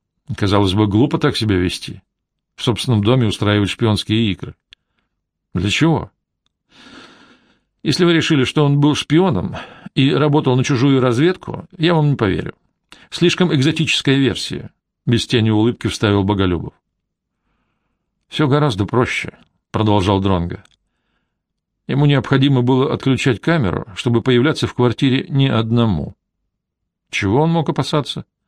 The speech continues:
Можно легко вычислить. Чтобы его не выдали дежурные охранники. Чтобы никто ничего не знал.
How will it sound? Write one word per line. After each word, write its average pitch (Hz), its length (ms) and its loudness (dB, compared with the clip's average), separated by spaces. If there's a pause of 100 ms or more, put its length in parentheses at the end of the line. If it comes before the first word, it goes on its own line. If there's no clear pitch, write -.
(680)
Можно 98 300 0
легко 104 340 0
вычислить. - 500 -6 (720)
Чтобы 151 280 2
его 156 200 2
не 143 120 2
выдали 143 380 2
дежурные 123 480 0
охранники. 92 640 -2 (540)
Чтобы 135 320 0
никто 135 360 0
ничего 139 340 0
не 123 100 0
знал. 85 440 -4